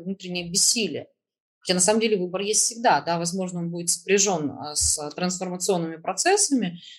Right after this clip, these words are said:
определёнными негативными, э, реакциями и так далее. То есть как будто он не готов столкнуться с этими неприятными для себя состояниями. Об этом тоже можно, наверное, подумать. С чем Мгм. не готов столкнуться? С какими трудностями?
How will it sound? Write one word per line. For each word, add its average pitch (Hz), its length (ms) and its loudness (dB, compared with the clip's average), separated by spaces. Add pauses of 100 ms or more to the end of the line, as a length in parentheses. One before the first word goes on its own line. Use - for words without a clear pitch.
определёнными 185 800 2
негативными, 170 840 -4
э, 151 300 -6
реакциями 196 680 2
и 165 80 -16
так 175 140 -14
далее. 151 240 0
То 160 100 -12
есть 156 120 0
как 180 140 -10
будто 294 220 2
он 311 200 2 (260)
не 233 120 4
готов 240 320 2
столкнуться 185 640 0
с - 260 0
этими 170 640 -6 (200)
неприятными 190 840 2
для 175 120 -8
себя 180 280 -2
состояниями. 160 760 -2
Об 160 100 -6
этом 202 240 -6
тоже 160 240 -8
можно, 156 340 -18
наверное, 156 220 -12
подумать. 156 540 -10 (420)
С - 140 -2
чем 262 180 8
Мгм. - 20 8
не 233 80 6 (120)
готов 214 200 -12
столкнуться? 175 840 0 (540)
С - 180 -6
какими 247 360 6
трудностями? 175 880 0